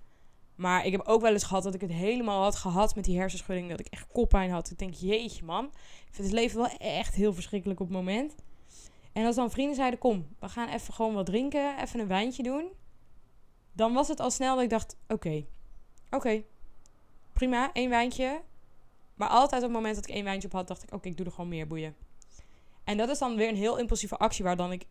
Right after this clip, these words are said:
absoluut niet had nagedacht over de gevolgen. Maar ik wist ook wel, ik wist ergens wel dat de gevolgen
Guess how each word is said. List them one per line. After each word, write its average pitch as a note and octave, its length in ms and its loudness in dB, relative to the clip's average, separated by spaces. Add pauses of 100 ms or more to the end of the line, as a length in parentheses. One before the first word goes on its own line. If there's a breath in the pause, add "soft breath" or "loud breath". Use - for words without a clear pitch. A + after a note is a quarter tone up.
absoluut G#3 440 -4
niet A#3 160 0
had G#3 160 4
nagedacht F#3+ 460 -2
over E3+ 180 -4
de - 60 -10
gevolgen. - 540 0 (280 soft breath)
Maar F#3 100 -4
ik E3 80 -2
wist A3 240 2
ook F3+ 240 -2
wel, F3+ 360 2
ik F#3 160 -4
wist C#4+ 200 2
ergens - 240 0
wel A3+ 180 4
dat A#3 120 -2
de - 60 -8
gevolgen G#3+ 500 0